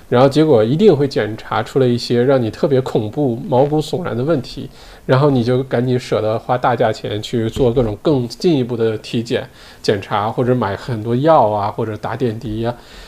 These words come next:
嗯，我不知道这个，反正听过一些这类的故事啊，但是，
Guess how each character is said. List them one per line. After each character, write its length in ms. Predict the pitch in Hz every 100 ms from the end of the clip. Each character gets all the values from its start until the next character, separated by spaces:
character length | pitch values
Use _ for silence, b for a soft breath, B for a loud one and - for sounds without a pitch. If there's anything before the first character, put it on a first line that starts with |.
| B B
嗯， 420 | 120 110 110 180
我 100 | 240
不 100 | 139
知 120 | 170 220
道 200 | 220 -
这 140 | 190 185
个， 340 | 165 147 127 - - - - -
反 180 | 123
正 100 | 139
听 220 | 160 233 226
过 100 | 190
一 60 |
些 140 | 160 165
这 100 | 170
类 100 | 165
的 80 |
故 220 | 147 190 131
事 100 | 113
啊， 160 | 113 139
但 120 | 180
是， 80 | 190